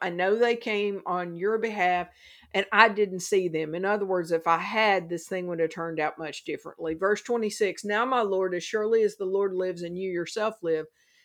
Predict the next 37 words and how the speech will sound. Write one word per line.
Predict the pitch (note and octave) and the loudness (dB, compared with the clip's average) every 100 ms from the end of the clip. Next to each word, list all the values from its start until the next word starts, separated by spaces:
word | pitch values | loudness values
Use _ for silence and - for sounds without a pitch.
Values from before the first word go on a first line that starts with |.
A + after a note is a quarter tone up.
| _ | _
since | - C4 | -2 -2
the | B3+ B3+ | 0 2
Lord | A3+ A3 A3+ | 4 6 6
has | G3+ | 4
kept | - A3+ A#3 A#3 | 2 0 0 -4
you | G#3+ | -10
from | - F#3 F3 E3+ _ _ _ _ | -8 -8 -8 -14 _ _ _ _
murdering | G3 A3 A#3 A#3+ A#3+ B3 | 0 2 2 2 2 0
and | - G3 | -4 -6
taking | G#3+ G3+ A3 A3 | -2 -2 -2 -4
vengeance | G#3 G3+ F#3+ F#3+ G3 | -2 0 -2 -2 -4
into | F#3+ G3 | -4 -6
your | F3+ F#3 | -6 -4
own | F3+ | -4
hands, | F#3 G3+ F#3 E3 D#3+ _ _ _ _ | -4 -6 -4 -8 -12 _ _ _ _
let | G3 G#3 - | 4 6 6
all | G3 G#3 | 4 6
your | B3 B3+ B3 | 4 0 -2
enemies | A3 G#3+ F#3+ F3+ E3+ | 0 -2 0 -2 -2
and | F3 F3 | -2 -2
those | F#3 G3+ G#3 | -2 -2 -2
who | |
try | G#3+ A3+ G3+ | -4 0 2
to | G3 | 2
harm | - G#3+ G#3 F#3 | -2 -2 -2 -2
you | E3 | -2
be | E3 F3+ | 0 0
as | E3 | 0
cursed | - - A3 G#3+ - | -4 -2 0 0 -2
as | G#3+ | -4
Nabal | G3+ F#3+ F#3+ F3+ D#3+ | -2 -2 -2 -4 -4
is. | D3+ - - _ _ _ _ | -4 -6 -10 _ _ _ _
And | G3+ G3+ | 0 2
here | F#3 A3+ A#3 A#3+ A#3 | -2 2 4 6 6
is | G#3+ A3 G3+ | 6 8 6
a | F#3+ | 2
present." | F#3+ - A3 A3+ F#3+ F3+ | 0 0 2 0 -2 -6